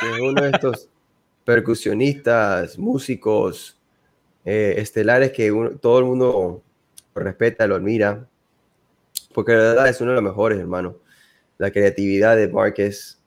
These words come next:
superior, muy superior, sonido, es un tipo que está muy avan-, avanzado, específicamente en la parte rítmica y,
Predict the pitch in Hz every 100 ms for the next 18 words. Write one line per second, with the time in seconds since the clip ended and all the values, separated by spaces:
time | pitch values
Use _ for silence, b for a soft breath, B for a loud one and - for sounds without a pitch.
0 | _ - 110 104 90 95 101 - _ _
1 | _ - 104 104 101 95 98 95 98 92
2 | _ _ _ _ _ _ _ - 90 98
3 | 101 98 98 95 92 _ _ _ _ _
4 | _ _ 98 107 110 107 107 104 101 98
5 | 98 101 107 110 95 90 90 - 95 90
6 | 90 - 101 95 92 92 - _ _ _
7 | _ _ - 127 120 143 143 117 120 107
8 | 104 98 104 104 98 113 92 98 90 90
9 | - - 147